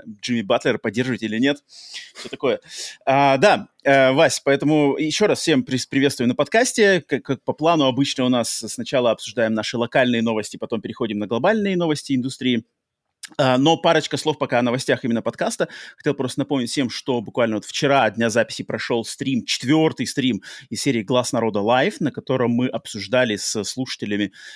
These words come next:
в созвоне на стриме, на созвоне в Дискорде, обсуждали будущее бренда PlayStation в связи с прошедшей презентацией, всякими новостями, которые мы будем обсуждать сегодня. А, да, три с половиной часа я тоже на народном просидел, была куча звонков, там десять или девять звонков,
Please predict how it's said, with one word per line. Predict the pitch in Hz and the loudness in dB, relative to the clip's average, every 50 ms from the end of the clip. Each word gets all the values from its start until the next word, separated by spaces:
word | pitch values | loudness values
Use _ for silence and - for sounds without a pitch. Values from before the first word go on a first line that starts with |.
| - - | -20 -16
в | - 101 95 104 120 120 113 110 107 101 98 101 | -14 -12 -2 0 2 2 4 4 2 2 0 -2
созвоне | - - 120 107 117 117 127 131 120 117 113 | -4 -8 -10 -8 -4 -2 0 0 0 0 -2
на | 110 | -4
стриме, | - - - 143 127 120 110 | -6 -2 -2 0 0 0 -2
на | 110 | -4
созвоне | 104 - 117 104 110 120 127 120 113 107 | -6 -8 -10 -8 -6 -4 -4 -2 -4 -4
в | 95 | -6
Дискорде, | 107 113 - - 131 120 98 104 104 101 | -8 -12 -6 -4 -6 -4 -4 -4 -4 -4
обсуждали | - - 101 - - 107 98 135 131 123 | -4 -8 -14 -14 -16 -6 -4 -2 -2 -2
будущее | 110 104 143 151 131 135 - - 127 113 | -4 -4 -6 -4 -4 -4 -6 -4 -4 -6
бренда | 104 95 - 127 123 117 104 | -4 0 0 0 2 0 -2
PlayStation | 101 - 120 123 110 95 - - 110 95 95 95 - 135 147 170 - - | -4 -2 -4 -4 -2 -4 -4 -4 -4 -4 -4 -4 -4 -4 -4 -4 -6 -8
в | - | -12
связи | - - 120 110 101 117 104 | -12 -8 -8 -6 -6 -6 -6
с | - - - 107 104 | -6 -6 -6 -6 -8
прошедшей | - - 98 - - 107 - - 117 98 | -8 -8 -8 -6 -6 -6 -6 -6 -8 -8
презентацией, | - - 104 107 123 139 214 214 208 208 - - 135 135 127 | -8 -10 -10 -8 -4 -2 -2 -2 -2 -2 -6 -6 -6 -6 -6
всякими | 117 - 110 - _ 101 101 | -6 -10 -12 -14 _ -12 -10
новостями, | 107 110 113 - 185 220 262 | -10 -10 -10 -10 -8 -8 -8
которые | - _ 143 139 | -8 _ -6 -4
мы | 135 | -4
будем | 131 131 123 | -4 -6 -8
обсуждать | 113 - 120 120 107 - 110 | -8 -6 -6 -6 -6 -6 -8
сегодня. | - - 113 107 104 101 - - - - - - - - - - | -10 -6 -6 -4 -4 -6 -8 -10 -20 -20 -18 -18 -18 -20 -14 -4
А, | - 120 117 113 110 | -2 0 2 2 4
да, | 113 131 120 | 4 2 0
три | - 143 175 | 2 0 -4
с | - | -2
половиной | - 151 147 135 | 0 2 2 2
часа | 127 - - 143 | 2 2 0 0
я | 117 | 0
тоже | 117 101 110 | 0 -6 -8
на | - - | -6 -4
народном | 123 120 117 107 | -2 -2 -2 -2
просидел, | - - - - 131 139 185 214 | -4 -6 -10 -8 -2 0 0 0
была | 156 135 123 | 2 0 -4
куча | - - 139 - 117 | -4 -4 -8 -8 -6
звонков, | 98 110 107 110 - 151 185 220 | -4 -4 -4 -2 -2 -2 -2 -2
там | - 127 110 98 | -2 -4 -4 -4
десять | 92 123 131 135 - 98 - - | -2 -4 -4 -4 -6 -14 -14 -10
или | 104 101 95 95 98 101 101 98 95 | -8 -8 -6 -6 -6 -6 -8 -8 -8
девять | 90 101 123 127 120 101 | -4 -2 0 0 0 -2
звонков, | 92 101 95 107 101 95 - - 160 175 190 | -6 -6 -6 -6 -6 -6 -4 -4 -2 -2 -2